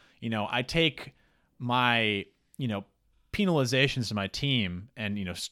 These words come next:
being strict with my judgments very seriously, but I would also be obstinate in not taking in new information that comes to light and taking a historical record of Rory's behavior in the past, um, to not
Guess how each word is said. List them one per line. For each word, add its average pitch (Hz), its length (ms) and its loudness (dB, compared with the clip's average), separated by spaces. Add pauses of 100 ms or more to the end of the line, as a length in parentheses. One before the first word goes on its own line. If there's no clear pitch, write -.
(100)
being 151 200 0
strict - 480 0
with 117 120 -4
my 101 140 -2
judgments 120 560 0
very 180 240 6
seriously, 135 560 2 (320)
but 208 80 2
I 226 80 10
would 247 80 8
also 233 240 6
be 190 140 2
obstinate 170 480 4
in 95 120 -4
not 117 200 0
taking 117 240 -2
in 107 100 0
new 107 100 0
information 101 460 -6
that 90 100 -10
comes 92 200 -8
to 95 40 -8
light 127 320 0
and 113 120 -2
taking 117 280 -2
a 104 40 -2
historical 120 520 0
record 113 360 2
of 98 120 -2 (460)
Rory's 143 260 4
behavior 117 500 0
in 107 60 0
the 101 60 -2
past, 101 640 0 (120)
um, 92 520 2 (580)
to 165 80 8
not 175 240 8